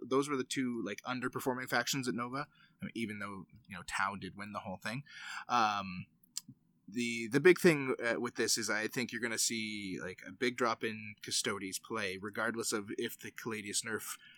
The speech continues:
is too much or not. And I'm not, I'm not gonna answer that. We kinda already talked about it.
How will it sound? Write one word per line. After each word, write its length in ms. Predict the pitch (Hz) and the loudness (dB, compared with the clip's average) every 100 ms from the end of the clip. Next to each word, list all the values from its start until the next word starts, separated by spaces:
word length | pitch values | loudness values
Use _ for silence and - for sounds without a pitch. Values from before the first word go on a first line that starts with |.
| - | -12
is 180 | - 110 | -2 0
too 180 | - 131 | 2 0
much 240 | 113 110 117 | 0 0 0
or 60 | |
not. 320 | 107 117 143 - | 2 0 -2 -8
And 140 | 110 | -6
I'm 100 | 107 | -4
not, 180 | 113 110 - | -4 -4 -4
I'm 140 | 110 | -6
not 140 | 107 107 | -6 -6
gonna 120 | 101 | -8
answer 220 | 101 110 | -6 -6
that. 140 | 101 95 | -6 -6
We 80 | |
kinda 220 | - 117 98 | -6 -6 -6
already 180 | 92 | -10
talked 280 | 90 101 - | -12 -12 -12
about 160 | - | -14
it. 80 | 95 | -12